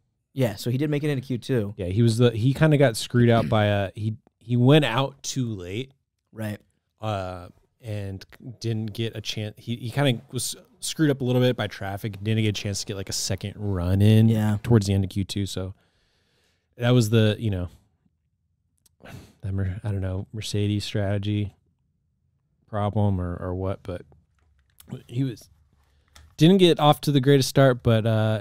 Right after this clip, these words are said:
Speaker 2: you know, I think he held it, held it in there and, uh, did what he had to do, got some points for the team, and, uh, he should, he should, you know, I know he wasn't happy about having to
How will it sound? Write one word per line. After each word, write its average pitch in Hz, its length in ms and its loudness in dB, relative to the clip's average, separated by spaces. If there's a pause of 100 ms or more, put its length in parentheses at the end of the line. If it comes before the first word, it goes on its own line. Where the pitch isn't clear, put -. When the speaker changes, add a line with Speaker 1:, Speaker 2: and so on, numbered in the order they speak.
(160)
Speaker 2:
you 127 160 -2
know, 110 260 0
I 123 80 -6
think - 300 -4 (320)
he 139 200 -10
held 131 280 2
it, 127 100 0 (500)
held 147 240 2
it 139 100 2
in 151 100 6
there 156 240 6
and, 123 200 8
uh, 117 320 6 (920)
did 127 120 2
what 135 120 6
he 131 80 4
had 135 140 0
to 123 60 -2
do, 139 220 4
got 131 180 2
some 117 140 -4
points 127 280 -4
for 127 100 -8
the 113 80 -8
team, 123 440 -4
and, 101 200 -8
uh, 101 280 -10
he - 200 -20 (240)
should, 104 280 -16 (400)
he - 60 -20
should, - 260 -16
you 123 120 -6
know, 98 160 -8 (840)
I 123 100 6
know 151 120 12
he 160 100 12
wasn't 147 260 8
happy 135 280 8
about 117 320 6
having 110 320 6
to 98 440 2